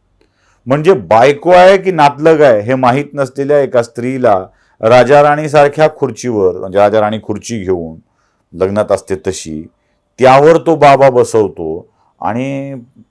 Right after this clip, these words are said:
काय मनमानेल तशी प्रवचनं झोडू लागतो. काय कुठली राख टाकायची आणि कुठलं काय टाकायचं आणि ती टाकली की फार छान होतं. ती राख टाकली, काळ्या चिमणीची राख होती ना आपल्याकडे चित्रपटामध्ये, तशा राख टाकल्या की त्या राख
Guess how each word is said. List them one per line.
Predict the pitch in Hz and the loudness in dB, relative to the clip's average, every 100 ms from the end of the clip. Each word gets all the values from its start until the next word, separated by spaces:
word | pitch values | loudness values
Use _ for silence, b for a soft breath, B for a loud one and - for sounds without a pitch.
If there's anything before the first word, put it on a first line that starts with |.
| _ | _
काय | - 135 156 | -16 -8 -8
मनमानेल | 156 127 127 139 147 156 160 151 | -8 -4 -4 -2 -4 -4 -4 -6
तशी | 139 | -8
प्रवचनं | 147 143 143 143 139 | -8 -4 -4 -4 -8
झोडू | 131 131 | -10 -8
लागतो. | 135 131 - 131 _ _ _ _ _ _ _ _ - | -10 -12 -20 -20 _ _ _ _ _ _ _ _ -2
काय | 113 117 | 0 0
कुठली | 104 104 113 | -4 -6 0
राख | 117 113 - | 2 2 0
टाकायची | 113 110 110 113 | -2 -2 -6 -6
आणि | 110 | -12
कुठलं | 104 101 107 | -14 -6 -6
काय | 101 107 | -4 -6
टाकायचं | 95 101 104 107 110 | -4 -6 -4 -6 -8
आणि | 107 101 | -12 -16
ती | |
टाकली | 107 110 101 101 | -6 -6 -6 -10
की | 95 98 | -12 -12
फार | 104 98 _ | -8 -8 _
छान | 104 | -8
होतं. | 107 98 - 101 98 _ _ _ _ | -8 -12 -12 -14 -14 _ _ _ _
ती | 107 | -6
राख | 101 107 107 | 0 0 -2
टाकली, | 107 95 90 | -6 -6 -6
काळ्या | 107 104 98 | 2 4 2
चिमणीची | 101 98 98 95 | -2 -8 -6 -2
राख | 104 104 | 0 0
होती | 110 139 | -2 -12
ना | 156 | -10
आपल्याकडे | 120 98 95 92 | -8 -8 -10 -14
चित्रपटामध्ये, | _ 92 85 82 78 73 _ _ _ _ _ | _ -12 -12 -12 -16 -20 _ _ _ _ _
तशा | 101 117 | -2 0
राख | 104 110 107 | 2 0 0
टाकल्या | 107 104 104 | -4 -2 -4
की | 95 104 101 | -8 -10 -4
त्या | 113 | -2
राख | 107 107 | 2 0